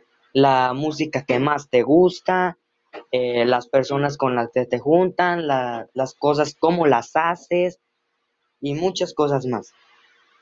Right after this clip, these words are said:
Pero claro, hay lugares en donde, en donde no puedes expresarte a tu máximo.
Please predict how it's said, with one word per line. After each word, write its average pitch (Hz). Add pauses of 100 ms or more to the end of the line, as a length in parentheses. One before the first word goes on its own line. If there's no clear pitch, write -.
(640)
Pero 135
claro, 147 (640)
hay 135
lugares 170
en 139
donde, 117
en 120
donde 117
no 123
puedes 165
expresarte 127
a 104
tu 123
máximo. 143